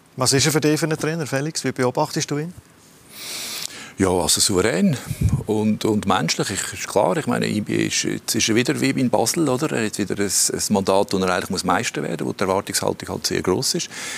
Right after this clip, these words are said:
Speaker 2: Er hat ein, äh, grosses Kader.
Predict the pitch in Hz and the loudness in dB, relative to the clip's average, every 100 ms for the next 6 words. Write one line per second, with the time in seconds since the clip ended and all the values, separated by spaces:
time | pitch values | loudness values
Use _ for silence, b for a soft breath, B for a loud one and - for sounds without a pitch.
0 | B B B 95 92 92 - 98 92 92 | B B B 0 2 2 2 2 0 0
1 | - - - - 113 117 - 107 - 98 | -2 -6 -12 -2 2 4 4 2 4 4
2 | 127 | 4